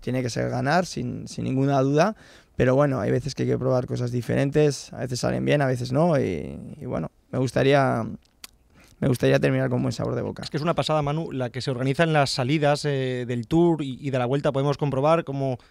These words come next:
Speaker 2: van llegando los diferentes autobuses de los equipos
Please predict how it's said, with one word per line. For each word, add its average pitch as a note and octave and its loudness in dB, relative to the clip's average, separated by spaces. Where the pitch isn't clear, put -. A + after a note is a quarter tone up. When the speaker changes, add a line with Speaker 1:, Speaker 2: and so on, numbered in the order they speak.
Speaker 2:
van C3+ 0
llegando D3 4
los D3 4
diferentes C#3 0
autobuses C#3 2
de C3+ 0
los C3 -2
equipos D3 -6